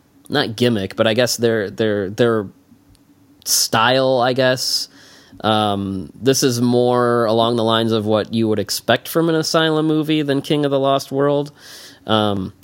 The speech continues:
I guess, I guess I would say they've kind of figured out their formula. So here,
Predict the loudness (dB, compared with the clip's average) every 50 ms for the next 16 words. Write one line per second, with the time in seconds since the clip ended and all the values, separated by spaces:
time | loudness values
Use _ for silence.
0 | -2 0 2 4 4 2 0 2 0 2 2 2 2 4 2 2 2 2 2 2
1 | 4 2 0 -2 0 0 2 2 2 2 0 0 2 2 2 2 2 0 -2 -2
2 | -4 -4 -2 0 2 2 2 0 0 -2 -4 -4 -4 0 2 2 2 2 2 2
3 | 4 4 4 2 0 -2